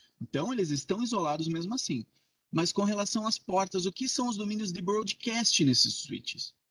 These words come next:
Agora eu tenho uma diferença muito grande. Antes ou depois de zerar essa configuração no switch. Antes da configuração no switch, eu tinha três domínios de broadcast menores,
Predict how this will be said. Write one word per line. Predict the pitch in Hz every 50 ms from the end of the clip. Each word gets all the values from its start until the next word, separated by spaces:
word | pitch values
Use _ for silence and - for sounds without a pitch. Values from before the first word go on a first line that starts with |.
| _ _ _ _ _ _ _ _ _ -
Agora | - 175 170 147 135 127 147 156 170 190 196
eu | 190
tenho | - 202 196
uma | 196 185
diferença | - - - 208 202 202 190 - 196
muito | 185 190 - 226
grande. | 285 311 294 294 254 202 156 135 - _ _ _ _ _ _ _ -
Antes | 160 165 170 185 208 - - 247 262 - - - - _ -
ou | 180 185 190 196
depois | 185 202 208 - _ - 180 160 160 156 170 - - - _ _ _ _ -
de | - 165 160 165 - - - 156 143
zerar | 131 156 160 143 135 131 135 135
essa | 135 - 165
configuração | - 165 156 170 170 165 170 165 - 175 170
no | 185
switch. | - - - - 143 - - - - - - - - _ _ _ -
Antes | 196 233 277 359 381 - 285 220 180 147
da | 151 156 139
configuração | - 147 139 - - 123 123 123 - - 104
no | 104 113
switch, | - - - 220 254 220 - - - - _ _ _ _
eu | - 139
tinha | 127 - 170 165 -
três | - - 190 170 196 240 262 226
domínios | 254 233 208 190 190 190 185 165
de | 151 160
broadcast | 143 151 151 143 - - - 143 147 147 - - 151
menores, | 147 151 165 196 220 214 - 147 135 139 - 180 - - - - -